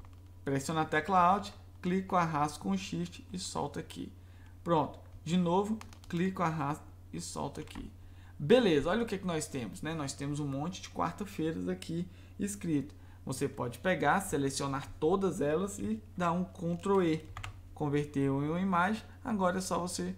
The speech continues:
jogar uma transparência aqui, ó. Ó. Você pode vir com uma máscara aqui, o pincel na cor preta,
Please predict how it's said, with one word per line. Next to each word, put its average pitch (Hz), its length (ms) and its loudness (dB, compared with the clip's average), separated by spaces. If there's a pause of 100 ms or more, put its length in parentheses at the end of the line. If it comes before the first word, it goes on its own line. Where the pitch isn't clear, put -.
(100)
jogar 160 300 0
uma 151 140 2
transparência 156 720 -2
aqui, - 260 -8 (1120)
ó. - 120 -8
Ó. - 80 -8 (720)
Você 143 240 2
pode 131 280 0
vir 131 240 0
com 160 180 2
uma 175 240 4
máscara 151 440 4
aqui, 208 380 -2 (720)
o - 100 -4
pincel 143 500 0
na 143 120 0
cor 147 320 -4
preta, 214 520 0